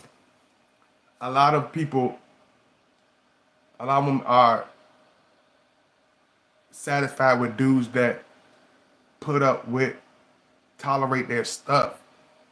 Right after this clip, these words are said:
That, that's a good guy to them. "Oh, he, he goes for everything I, I, I say." That's a good man. Oh, he's quiet when he needs to be raising hell.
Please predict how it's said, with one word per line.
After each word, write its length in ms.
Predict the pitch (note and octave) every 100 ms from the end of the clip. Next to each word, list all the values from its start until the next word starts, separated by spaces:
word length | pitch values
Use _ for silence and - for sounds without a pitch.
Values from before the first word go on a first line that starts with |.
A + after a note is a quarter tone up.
| _ A#2+
That, 220 | C3 B2+
that's 200 | C#3 C#3+
a 40 | A#2+
good 300 | A#2+ C#3 A#2+
guy 240 | C3 C3
to 120 | B2+ A#2+
them. 220 | A2 G2+ - - -
"Oh, 280 | C3 C#3 A#2+
he, 240 | B2 D3+ A#2
he 140 | C#3 D3+
goes 320 | C3+ C3 C#3
for 120 | C3
everything 640 | B2+ C3 B2 B2+ C3 B2+ -
I, 220 | - B2
I, 500 | - B2 - - A#2
I 40 |
say." 440 | - - C3+ A#2 - _ _ _ _ _ _ -
That's 260 | A#2+ C#3 C#3
a 60 | A#2+
good 260 | A#2 A#2+
man. 400 | A#2 C3 A#2+ G#2+ - _ _ _ _
Oh, 260 | C3+ B2 G#2+
he's 340 | B2 D#3 C#3+
quiet 680 | - - C#3 C#3+ C#3 C3 - -
when 240 | A#2+ B2
he 120 | C#3
needs 220 | C3+ C3 A#2+
to 60 |
be 140 | B2 A#2
raising 440 | A#2 B2+ A#2 A2+
hell. 400 | B2 C#3 A#2+